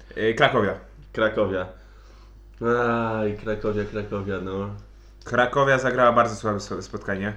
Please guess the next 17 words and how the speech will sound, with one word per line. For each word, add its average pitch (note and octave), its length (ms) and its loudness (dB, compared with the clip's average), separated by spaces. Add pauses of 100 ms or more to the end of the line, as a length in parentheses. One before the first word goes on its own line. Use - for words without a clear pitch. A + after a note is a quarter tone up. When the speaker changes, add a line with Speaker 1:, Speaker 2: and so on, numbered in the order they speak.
(1300)
Speaker 2:
Znaczy, - 220 -8
ja E3+ 80 6
uważam, E3+ 280 4
że E3+ 80 0
Krakowia D#3+ 360 0
zagrała, C#3+ 580 4 (1300)
no, C3+ 260 6
na D#3+ 100 6
swoim D#3 240 0
poziomie. D3 320 0
Lepiej A2+ 400 2
nie A#2+ 100 0
uważam, A2 300 -2
żeby F#2 520 -2 (180)
w - 120 -20
tym B2+ 120 4
momencie A2 460 2